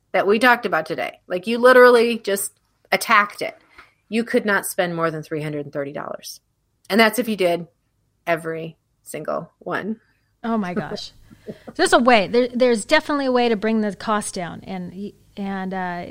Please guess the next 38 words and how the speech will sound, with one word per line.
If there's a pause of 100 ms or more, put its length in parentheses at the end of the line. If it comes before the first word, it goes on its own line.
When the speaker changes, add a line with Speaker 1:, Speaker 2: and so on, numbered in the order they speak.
(300)
Speaker 2:
it's
just
getting
the
name,
information
out
there.
I
mean,
there's
no
reason (500)
to
not
go.
There's
no
reason
to
say,
"I
can't
go
because (120)
I
don't
have
the
money," (240)
because
you
could
really
bring
it
down. (800)
Speaker 1:
Absolutely.